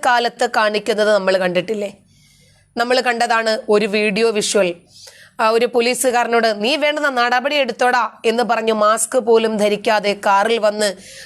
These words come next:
എസ് ഡി പി ഐ ഉദ്യോഗസ്ഥൻ അവരോട് കയർക്കുന്നതും. എന്തുകൊണ്ടാണ്? നമ്മുടെ മേലാളന്മാരുണ്ടല്ലോ ഇവരെ സുഖിപ്പിക്കാൻ. അപ്പോൾ ഇത്തരം നടപടി തൽക്കാലത്തേക്കെങ്കിലും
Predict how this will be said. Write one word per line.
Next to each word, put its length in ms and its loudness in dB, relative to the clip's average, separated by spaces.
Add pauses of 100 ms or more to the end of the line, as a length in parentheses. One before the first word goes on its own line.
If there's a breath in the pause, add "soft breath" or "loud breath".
എസ് 280 0
ഡി 100 0
പി 160 -4
ഐ 100 2
ഉദ്യോഗസ്ഥൻ 640 -2
അവരോട് 340 0 (140)
കയർക്കുന്നതും. 640 0 (520)
എന്തുകൊണ്ടാണ്? 800 -2 (500 soft breath)
നമ്മുടെ 260 0
മേലാളന്മാരുണ്ടല്ലോ 1120 0
ഇവരെ 260 2
സുഖിപ്പിക്കാൻ. 640 -4 (380 loud breath)
അപ്പോൾ 280 0
ഇത്തരം 520 -2
നടപടി 720 -2 (120)
തൽക്കാലത്തേക്കെങ്കിലും 1400 -2